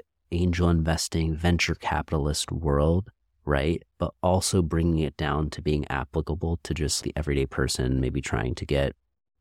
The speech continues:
a better job or trying to have a side hustle or trying to distinguish themselves or their service or their business in any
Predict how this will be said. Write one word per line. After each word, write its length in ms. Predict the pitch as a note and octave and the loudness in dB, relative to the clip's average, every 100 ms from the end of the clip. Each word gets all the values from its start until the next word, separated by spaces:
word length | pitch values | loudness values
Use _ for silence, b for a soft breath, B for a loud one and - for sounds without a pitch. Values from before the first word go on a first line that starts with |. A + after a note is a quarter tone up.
| _ | _
a 80 | E2 | -2
better 280 | C#2 D2 | 0 2
job 600 | D2 F2 F2 D#2+ C#2 - C2+ | 2 4 4 2 0 -2 0
or 240 | C2 C2+ | 0 0
trying 480 | - D#2 C#2 D2+ D2+ | -2 0 2 2 0
to 760 | - D2+ D2+ D#2 D#2 D#2 D#2 - | 0 2 4 2 2 0 -2 -6
have 180 | - C#2+ | -4 0
a 40 | |
side 300 | - F#2 F2+ | 2 2 2
hustle 720 | E2 D#2 - D2+ C2+ - A#1 - | 2 0 0 -2 -2 -4 -6 -4
or 380 | C#2+ C#2 C#2 - _ | -2 0 -2 -4 _
trying 300 | - F2 D#2+ | -4 0 2
to 100 | D#2+ | 2
distinguish 680 | D#2+ E2 - E2+ E2+ E2+ - | 0 -2 0 2 4 4 2
themselves 580 | - D2 - D#2+ D2+ D2 | 0 0 2 2 2 2
or 120 | D2 | 0
their 100 | C2 | -2
service 600 | B1+ - D2 C#2 C#2+ C2+ C2 | -4 0 0 0 -2 -2 -4
or 80 | |
their 120 | C2 B1+ | -4 -2
business 480 | D2 C#2+ C#2 - | -2 -2 -2 -2
in 120 | D2+ C2 | -2 -4
any 480 | C#2+ C#2 C2 B1 | -2 0 0 -2